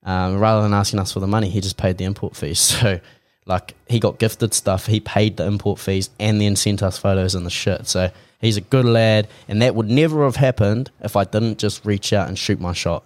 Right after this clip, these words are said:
And I shot my shot, caring if it fucking failed, and it worked out. So um, if you've got someone who's got a massive following, find a different way to be able to contact them, I would say. Um, I found his manager. They had three thousand followers. I thought there was a better shot.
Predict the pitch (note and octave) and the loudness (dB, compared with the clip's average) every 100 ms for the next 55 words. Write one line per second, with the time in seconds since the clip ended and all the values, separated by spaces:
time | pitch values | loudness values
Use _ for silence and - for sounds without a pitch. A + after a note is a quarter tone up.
0 | - F2+ D#2+ - F2 F#2 - G2 F#2 - | -8 -6 -4 -4 -4 -6 0 2 0 -2
1 | _ _ _ - - G#2+ G#2+ G2+ G2 - | _ _ _ -8 0 2 2 0 -2 -4
2 | - G2 F#2 - F#2+ F#2 F#2 - _ _ | -2 -2 -2 -2 0 0 0 -4 _ _
3 | _ _ _ _ - G2 E2 F#2+ - G2 | _ _ _ _ -12 -6 -2 -2 0 0
4 | F#2+ - - F#2 F2 - - - - - | 0 0 0 0 0 -8 -20 -20 -14 -4
5 | G#2 G2+ - B2+ A#2+ C3 A#2+ B2 A#2+ A#2+ | 0 0 0 -2 0 0 2 2 4 4
6 | A#2 A#2+ - A2+ - B2+ B2+ B2 A2 - | 4 2 0 -2 2 2 4 2 0 0
7 | A2 A2 G#2 - F#2 G2+ G2 G2+ F#2+ F#2 | 0 2 -2 -4 -2 0 0 2 0 0
8 | - F#2+ - - - F2 F2 E2 - F#2 | -4 -2 -2 -4 -2 0 0 0 0 0
9 | D#2+ - - F#2+ F2+ F2+ E2+ F#2+ F#2 F#2 | -2 -4 -2 0 2 0 0 0 2 0
10 | F2+ F2 F2+ F2+ F2+ F2+ F2 F2+ F#2 G2 | 0 0 0 0 0 0 2 0 0 -2
11 | E2 F#2 F2+ F2 - F#2 F2 F2+ - - | 0 2 2 0 0 0 2 0 -2 -10
12 | - F2 G#2 - F2+ F2+ F2+ F#2+ F#2 F2+ | -6 -2 -2 0 0 0 0 -2 0 0
13 | - F#2 | 0 0